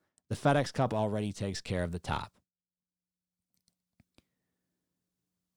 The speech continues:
A P G A Tour spokesperson said that as part of the program, the tour is providing extra resources to help all players manage their social media, branding,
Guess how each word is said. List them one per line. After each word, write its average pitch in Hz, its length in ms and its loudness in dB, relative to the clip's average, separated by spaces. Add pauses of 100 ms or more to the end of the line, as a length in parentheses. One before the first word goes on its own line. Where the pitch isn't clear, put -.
(3500)
A 113 60 6
P 143 140 8
G 139 120 4
A 147 60 4
Tour 147 200 2
spokesperson 131 600 0
said 123 200 0
that 117 100 2
as 107 100 2
part 127 200 2
of 120 40 0
the 113 60 0
program, 131 360 2
the 120 60 0
tour 123 240 2
is 117 80 0
providing 117 480 0
extra 117 280 -2
resources 117 480 0
to 104 80 0
help 113 200 2
all 107 120 0
players 117 340 0
manage 110 240 0
their 104 100 -2
social 101 320 -2
media, 104 320 0
branding, 98 540 -2